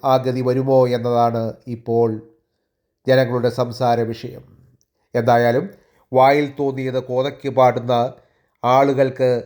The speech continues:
നേതാക്കന്മാർക്ക് ഇതൊരു പാഠമായിരിക്കും എന്ന് തന്നെയാണ് എൻ്റെ അഭിപ്രായം. എന്താണ് നിങ്ങളുടെ അഭിപ്രായം?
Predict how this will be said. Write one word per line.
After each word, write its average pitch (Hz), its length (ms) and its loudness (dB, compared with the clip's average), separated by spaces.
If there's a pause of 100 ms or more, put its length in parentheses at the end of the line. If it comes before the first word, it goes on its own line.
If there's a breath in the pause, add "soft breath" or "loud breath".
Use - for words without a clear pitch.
(420)
നേതാക്കന്മാർക്ക് 127 920 0 (260)
ഇതൊരു 127 280 -6 (140)
പാഠമായിരിക്കും 120 960 2 (200)
എന്ന് 120 220 -8
തന്നെയാണ് 113 580 -2 (500 soft breath)
എൻ്റെ 113 240 0
അഭിപ്രായം. 107 540 -4 (180)
എന്താണ് 120 340 0
നിങ്ങളുടെ 113 280 -6
അഭിപ്രായം? - 460 -16